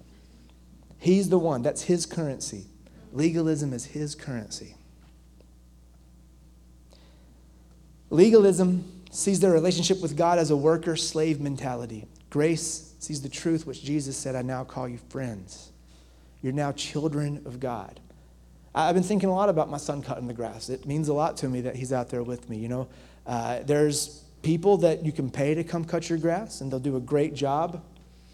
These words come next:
And the mindset is, if I do a good job, they'll pay me, maybe even ask me to come back and cut it again next week, and I'll keep making money. That's a worker, slave,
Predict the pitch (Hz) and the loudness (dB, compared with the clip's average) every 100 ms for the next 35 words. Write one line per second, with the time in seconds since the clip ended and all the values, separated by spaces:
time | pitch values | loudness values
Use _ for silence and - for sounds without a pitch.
0 | - 156 147 131 135 160 208 208 214 220 | -8 -2 0 0 2 2 2 2 2 2
1 | - 185 165 185 180 - - - - - | 2 2 4 2 -2 -8 -10 -20 -20 -20
2 | - - - - - 143 135 151 226 220 | -20 -20 -20 -20 -12 -4 2 4 4 2
3 | 214 165 151 156 165 156 - - 135 131 | 0 2 2 2 -2 -6 -20 -8 -8 -4
4 | 135 123 131 196 - - - - 131 131 | -2 0 -2 -4 -6 -18 -20 -14 -6 -2
5 | 143 165 156 156 160 160 165 160 175 165 | -2 0 0 0 -4 -4 -4 -4 -4 -2
6 | 170 180 - - - - - - - - | -4 -4 -12 -20 -20 -20 -20 -20 -20 -12
7 | 160 175 175 180 175 190 202 196 - 135 | -6 -2 0 0 0 0 -2 -4 -8 -6
8 | 127 127 123 156 156 147 165 165 214 107 | -6 -6 -4 -6 -6 -6 -4 -4 -4 -8
9 | - - - - - - - - - - | -16 -20 -20 -20 -20 -20 -20 -20 -20 -20
10 | - - - - - - - - - - | -20 -20 -20 -20 -20 -20 -20 -20 -20 -12
11 | 117 151 151 208 208 247 233 - - - | -4 -2 2 0 0 -2 -2 -12 -20 -14
12 | - 208 226 226 | -4 2 2 2